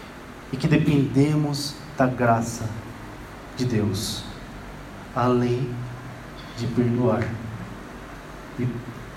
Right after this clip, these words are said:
pedir para que Deus esteja abençoando aqueles que nos ofendem. Pedir para que a nossa fé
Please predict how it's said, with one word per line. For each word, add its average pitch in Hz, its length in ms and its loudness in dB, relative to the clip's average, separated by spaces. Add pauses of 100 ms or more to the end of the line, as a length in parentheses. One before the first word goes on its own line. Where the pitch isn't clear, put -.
pedir 120 320 4
para 113 180 2
que 113 80 -2
Deus 110 160 2
esteja 120 220 -2
abençoando 113 600 0 (680)
aqueles 123 920 2 (680)
que 131 60 0
nos 117 160 2
ofendem. 107 480 -4 (2250)
Pedir 131 440 6
para 120 240 4
que 117 100 0
a 117 40 2
nossa 127 260 2
fé - 440 0